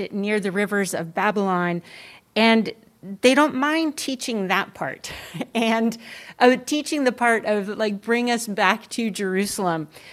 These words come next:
But they want to cut off the whole second half of that psalm, because that's the one where we go, "Remember, O Lord, against the sons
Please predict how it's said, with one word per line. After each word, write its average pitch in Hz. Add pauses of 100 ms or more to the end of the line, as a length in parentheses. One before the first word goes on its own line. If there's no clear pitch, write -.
(140)
But 226
they 247
want 240
to 226 (320)
cut 214
off 196
the 185
whole 180
second -
half -
of 180
that - (120)
psalm, - (400)
because 202 (120)
that's 196
the 226
one 175
where 185 (1040)
we 220
go, 190
"Remember, 233
O 220
Lord, 214
against 196
the 214
sons 208